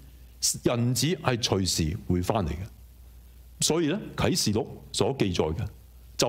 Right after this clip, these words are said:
係呢一段嘅時間，特別係A D七十之後，佢哋已經見晒呢啲所謂嘅 signs of times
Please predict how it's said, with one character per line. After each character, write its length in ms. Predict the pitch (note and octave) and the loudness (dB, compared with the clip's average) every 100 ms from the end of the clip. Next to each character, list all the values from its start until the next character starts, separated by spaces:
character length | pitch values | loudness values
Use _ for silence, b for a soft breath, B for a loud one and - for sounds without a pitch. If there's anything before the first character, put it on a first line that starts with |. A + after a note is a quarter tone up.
| B2 | 2
係 140 | A2+ G#2+ - | 2 0 0
呢 120 | F#3 | 0
一 100 | G3+ | 0
段 160 | G3+ E2+ | 0 2
嘅 60 | E2+ | 0
時 140 | D#2 | 0
間， 160 | C#2 E2 - - - - | -2 -4 -6 -16 -20 -2
特 80 | C3+ | -2
別 260 | A#2+ B2 B2 | 0 0 2
係 20 | |
A 140 | E3+ G3+ | 0 0
D 120 | G3+ | 0
七 140 | - | 0
十 140 | - F2+ | 0 0
之 200 | - A#2 | 0 -2
後， 60 | - B B B B | -4 B B B B
佢 100 | - | 0
哋 40 | A#3 | 2
已 20 | C4+ | 2
經 20 | |
見 220 | C4 F3+ E3+ | 2 2 2
晒 180 | E3+ | 2
呢 80 | F#3+ | 2
啲 100 | A3+ | 2
所 220 | B3 F#3+ | 2 0
謂 40 | B2 | 2
嘅 240 | C#3 - | 0 2
signs 460 | G3+ G3 G#3 G3+ - - - - - - - | 2 2 2 0 -2 -8 -20 -20 -20 -8 -2
of 140 | A#2+ | -2
times 520 | - D3 D3+ - - | 0 0 0 -2 -4